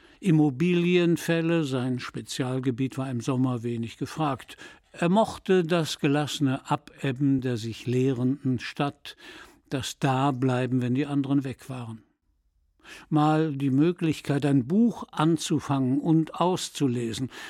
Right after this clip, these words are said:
zu einer Matinee im Britannia Theater zu gehen,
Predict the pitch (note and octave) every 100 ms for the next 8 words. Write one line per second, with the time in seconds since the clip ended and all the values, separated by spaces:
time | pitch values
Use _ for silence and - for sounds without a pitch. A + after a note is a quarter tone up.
0 | - - F#3+ F3+ F3 G3 F#3 F3+ E3+ F3
1 | D#3+ C#3 D#3+ - D#3 D3+ D3+ D3 D3 -
2 | - D#3+ D3+ D3 C3 - A2 B2+ A#2+